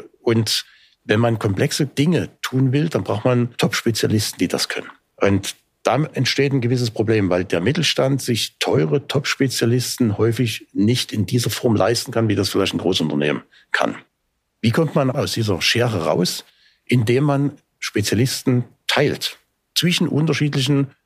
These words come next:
möglicherweise auch kleineren Unternehmen. Die greifen dann eben alle auf denselben Spezialisten zu und auf das Spezialwissen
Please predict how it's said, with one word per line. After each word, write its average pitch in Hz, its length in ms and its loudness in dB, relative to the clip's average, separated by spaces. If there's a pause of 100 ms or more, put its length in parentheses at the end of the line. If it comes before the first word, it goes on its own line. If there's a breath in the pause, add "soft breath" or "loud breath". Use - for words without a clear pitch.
(120)
möglicherweise 95 520 2
auch 87 100 -2
kleineren 131 360 0
Unternehmen. 110 600 2 (240 loud breath)
Die - 60 -4
greifen 131 320 2
dann 107 180 0
eben 98 180 -2
alle 104 220 2
auf 98 100 -6
denselben 90 360 0
Spezialisten - 600 -4
zu - 180 0
und 80 140 2
auf 82 140 -2
das 95 200 0
Spezialwissen 113 960 0